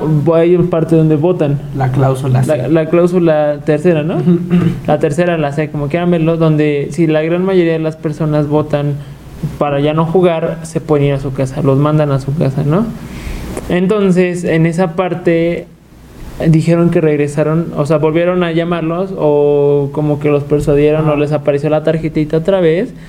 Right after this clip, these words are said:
Speaker 1: ellos llamaban y, y ya ahora sí firmaron en donde decían que sí querían jugar este juego. O sea, lo importante aquí es que te mostraron de que la gente sí por dinero puede hacer lo
Speaker 2: Sí.
Speaker 1: que sea, ¿sabes? Sabiendo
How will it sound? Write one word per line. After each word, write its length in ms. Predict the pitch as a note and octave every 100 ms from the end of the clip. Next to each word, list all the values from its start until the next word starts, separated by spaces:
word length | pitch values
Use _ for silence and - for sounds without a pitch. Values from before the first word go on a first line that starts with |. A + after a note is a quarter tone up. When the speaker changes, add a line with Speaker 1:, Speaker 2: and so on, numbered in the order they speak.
| - -
Speaker 1:
ellos 240 | D#3 D#3+
llamaban 560 | E3 E3+ E3 E3 F#3+ G#3
y, 140 | D#3
y 380 | C#3+ C#3+ D3+ C#3
ya 320 | D3+ D3+ D#3
ahora 320 | D3 D#3 D3+
sí 140 | D3 E3
firmaron 560 | E3+ E3 D#3+ D#3 E3 E3+
en 120 | D3
donde 260 | C#3 C3+ C3+
decían 440 | C3+ C3 D3 C#3+
que 100 | D3
sí 140 | C#3+ C#3+
querían 540 | - D#3 D3+ D3 D3+
jugar 340 | - D#3 C#3+ B2+
este 240 | C3 F3
juego. 200 | A3+ E4
O 60 | F#3
sea, 340 | F3+ E3+ - - - -
lo 100 | G3
importante 480 | G3 G#3+ G#3+ A#3 C4+
aquí 460 | C4+ - G3 G#3+ -
es 260 | E3+ D#3+
que 420 | - F3+ E3+ D#3 -
te 140 | - D#3+
mostraron 460 | D#3 D3 E3 F#3 F3+
de 120 | E3
que 120 | D3+
la 120 | C#3
gente 440 | C3 E3+ G3 G3 F#3
sí 220 | E3+ E3
por 240 | D#3+ D3+
dinero 360 | C#3 D3 D3+ F3
puede 200 | F3 E3+
hacer 140 | D#3+
lo 100 | D#3+
Speaker 2:
Sí. 60 | D#3
Speaker 1:
que 120 | D3+
sea, 200 | E3 D#3+
¿sabes? 300 | D#3+ D#3 G3+ G#3
Sabiendo 560 | D#3 E3 F3+ G#3 C4